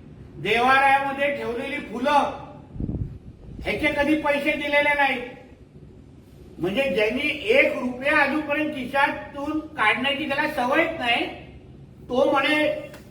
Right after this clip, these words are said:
आमच्या देवेंद्रजींना मणिपूरला पाठवण्याचा खर्च उचलणार. आणि मणिपूर फाईल्स काढण्या अगोदर मी उद्धवजींना विनंती करीन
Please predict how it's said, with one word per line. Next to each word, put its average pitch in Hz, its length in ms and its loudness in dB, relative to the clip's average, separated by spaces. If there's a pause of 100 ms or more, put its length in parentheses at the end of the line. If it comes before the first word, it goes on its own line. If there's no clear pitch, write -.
(200)
आमच्या 254 360 0
देवेंद्रजींना 269 760 0
मणिपूरला 262 640 0
पाठवण्याचा 254 640 0
खर्च 226 340 -4
उचलणार. 247 580 2 (960)
आणि 233 160 -4
मणिपूर 233 580 -2
फाईल्स 247 480 2 (1300)
काढण्या 240 380 4
अगोदर 240 480 2
मी 262 240 -4
उद्धवजींना 262 640 0
विनंती 269 400 -4
करीन 233 460 0